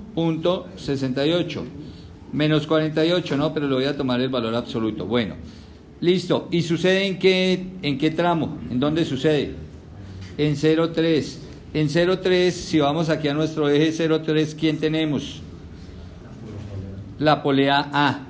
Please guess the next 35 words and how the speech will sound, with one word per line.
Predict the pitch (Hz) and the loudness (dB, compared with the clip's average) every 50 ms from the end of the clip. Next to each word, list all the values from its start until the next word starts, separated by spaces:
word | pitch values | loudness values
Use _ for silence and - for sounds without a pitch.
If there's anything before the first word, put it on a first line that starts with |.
| - - - | -16 -14 -8
o | - 127 | -8 -4
sea, | 123 131 127 135 | -2 0 0 0
sucede | 135 - 143 123 - 135 135 135 139 147 151 147 143 127 | 0 0 -2 -4 0 0 2 2 2 0 0 -4 -6 -4
en | 123 120 120 123 | -4 -2 0 0
A, | 131 131 - - - - - - - - - - - - - - - - - - - - | 0 0 -2 -4 -6 -14 -16 -18 -18 -20 -20 -20 -20 -20 -20 -20 -20 -20 -20 -18 -14 -6
aquí. | - 107 107 - 120 - 127 - - - - - - - - - - - - - - - - - - - | -4 -4 -4 -2 0 0 0 0 -4 -6 -10 -10 -10 -12 -12 -12 -14 -14 -14 -16 -18 -18 -18 -16 -16 -10
Entonces | - 131 131 | -4 -2 0
aquí | 139 135 139 139 131 | 0 0 0 0 0
vamos | 127 131 139 139 | 0 0 0 -2
a | 135 | -2
colocar, | 135 123 113 110 104 120 135 147 151 143 | -2 -2 -2 -2 -2 -2 -2 -2 -2 0
este | 139 131 127 - 139 | -2 -2 0 0 -2
es | 135 131 | -2 -2
el | 135 123 | -2 -4
punto | 131 - 127 123 120 131 127 123 | -2 -2 -2 -2 0 2 2 2
A, | 123 117 | 2 0
la | 110 107 - | -2 -4 -4
polea | 107 101 101 104 110 113 117 | -4 -4 -2 -2 -2 -2 -2
A. | 107 92 - - - - - - - - - - | -2 -4 -8 -14 -18 -18 -18 -20 -20 -20 -18 -8
Ahora | - 135 139 147 151 160 165 170 | 0 2 4 4 4 4 4 2
miremos | 175 165 151 139 143 139 143 151 151 147 | 2 0 0 2 2 2 2 0 0 2
abajo | 147 123 117 117 120 139 139 - | 2 2 2 2 2 2 0 0
qué | - 131 | -2 -2
pasa. | - - 147 151 143 - 98 80 - - - - - - - - - - - - - - - - | 0 2 2 2 0 -2 -8 -10 -12 -16 -18 -18 -20 -20 -18 -18 -20 -20 -20 -20 -20 -16 -6 0
Empezamos | 170 180 160 160 180 170 160 165 190 185 190 202 220 214 214 - - - - - - - - | 0 2 2 4 2 2 4 4 4 2 4 4 2 0 0 -2 -8 -10 -12 -12 -12 -6 0
en | 147 151 151 147 | 2 2 2 2
cero | 147 156 156 143 139 135 | 4 4 4 4 4 2
cero | 139 170 170 175 180 | 2 2 2 2 2
también, | 175 165 147 143 143 156 160 156 123 | 2 2 2 2 4 4 4 2 2
¿cierto? | - 131 120 107 - 156 165 185 - - - | 2 0 -2 0 0 0 0 -2 -4 -8 -10
Empiezo | 110 - 131 135 127 156 | -6 -2 -2 0 0 0
aquí | 151 151 160 160 | 0 2 0 0
en | 151 143 | 0 2
cero | 147 156 151 135 117 | 2 2 2 2 0
cero. | - - 156 151 127 - | 2 2 2 2 2 0